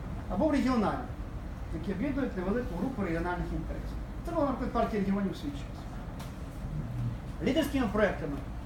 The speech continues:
були партія Ляшка, Тимошенко і інші. Е, але чи є ці партії, чи від-, від-, відображають вони інтерес?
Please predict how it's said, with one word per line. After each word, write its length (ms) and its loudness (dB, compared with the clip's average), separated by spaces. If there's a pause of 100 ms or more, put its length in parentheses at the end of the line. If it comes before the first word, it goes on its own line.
(500)
були 200 6
партія 420 2
Ляшка, 580 6
Тимошенко 500 0
і 200 -4
інші. 240 -6 (2250)
Е, 280 8 (220)
але 320 6 (100)
чи 300 6 (560)
є 200 6
ці 160 0
партії, 680 4
чи 120 -2
від-, 180 0
від-, 520 -2
відображають 520 4
вони 180 6
інтерес? 840 4